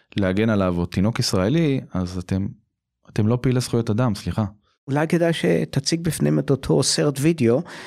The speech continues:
Speaker 2: של, שמעתי, ארבעים, ארבעים דקות יותר, לא צפיתי בו, שבו רואים את זוועות ה-,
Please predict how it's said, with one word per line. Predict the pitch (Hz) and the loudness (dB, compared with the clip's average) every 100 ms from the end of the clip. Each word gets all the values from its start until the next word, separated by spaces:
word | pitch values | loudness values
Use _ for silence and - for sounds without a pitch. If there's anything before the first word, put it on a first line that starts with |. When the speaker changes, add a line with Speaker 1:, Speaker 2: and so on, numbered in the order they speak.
| - | -18
Speaker 2:
של, | - - 131 123 - - - 113 | -8 -2 0 0 -2 -8 -6 -4
שמעתי, | - 123 120 | -4 -4 -2
ארבעים, | 110 123 139 143 | 0 2 2 0
ארבעים | 113 135 139 | 0 2 2
דקות | 147 - 165 - | 2 0 0 2
יותר, | 123 156 156 135 | 0 2 2 2
לא | 131 | 0
צפיתי | 143 - 139 147 | 0 0 2 2
בו, | 139 139 | 2 2
שבו | 147 143 127 143 143 - - | 2 0 4 2 2 -10 -18
רואים | - 143 139 143 | -2 2 4 2
את | 143 | 2
זוועות | 127 120 127 135 135 | 0 2 2 2 2
ה-, | 123 120 | 0 0